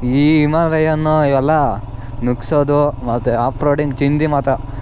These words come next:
ಆಫ್ ರೋಡಿಂಗ್ ಬಂತಾ ಹಿಮಾಲಯನ್, ಹಿಮಾಲಯ ಅಂತ ಕಿಡ್ಸ್ಬೇಕು. <laughs>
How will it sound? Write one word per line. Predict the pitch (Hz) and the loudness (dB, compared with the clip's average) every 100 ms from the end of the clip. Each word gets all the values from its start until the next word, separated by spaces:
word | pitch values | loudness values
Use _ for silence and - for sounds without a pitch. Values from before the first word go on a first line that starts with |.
| - - | -10 -8
ಆಫ್ | - 165 - | -2 -2 0
ರೋಡಿಂಗ್ | 196 190 190 | 0 0 0
ಬಂತಾ | 170 196 175 190 165 | 0 0 0 2 2
ಹಿಮಾಲಯನ್, | 143 143 147 160 156 151 123 | 0 -2 0 2 2 2 -2
ಹಿಮಾಲಯ | 143 156 156 156 | -2 0 2 2
ಅಂತ | 160 | 0
ಕಿಡ್ಸ್ಬೇಕು. | 180 143 - 170 156 - | -2 -4 -2 -2 0 -2
<laughs> | - 180 - | 0 -2 -4